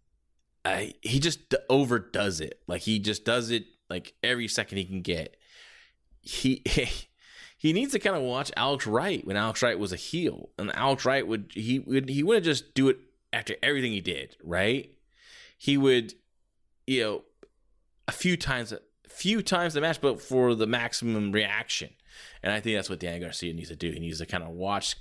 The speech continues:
Alex Wright, how he did it. Um, I like Dan Garcia. I think he's, he's a, a, a good prospect. Um,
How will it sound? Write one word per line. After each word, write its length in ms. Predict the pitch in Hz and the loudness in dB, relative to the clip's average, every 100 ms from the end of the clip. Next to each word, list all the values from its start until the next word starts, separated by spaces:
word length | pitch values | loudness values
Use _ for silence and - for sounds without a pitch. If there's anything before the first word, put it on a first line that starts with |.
| - - - - | -12 -20 -12 -4
Alex 320 | 104 92 - | -4 -4 -2
Wright, 200 | 113 104 | 0 0
how 160 | 92 87 | -4 -10
he 300 | - 123 104 | -6 -6 -6
did 260 | - - | -6 -8
it. 160 | - - - - - - - | -10 -16 -20 -20 -20 -10 -2
Um, 400 | 85 82 82 - | 2 2 0 0
I 80 | 208 | 2
like 200 | 254 202 | 4 2
Dan 160 | 214 196 | 2 2
Garcia. 300 | 185 180 170 | 2 2 2
I 20 | |
think 180 | 175 156 | 0 -2
he's, 320 | 143 - - | -2 -4 -4
he's 220 | 131 131 | -4 2
a, 240 | 127 120 - - | 4 4 4 0
a, 140 | 69 - | -2 0
a 60 | 107 | 0
good 260 | - 120 | 2 2
prospect. 800 | - 101 101 - 104 98 - - _ - - - - | 2 0 0 2 2 2 -2 -10 _ -20 -20 -20 -4
Um, 800 | 87 95 90 85 85 85 82 85 | 2 4 4 4 2 0 -2 -8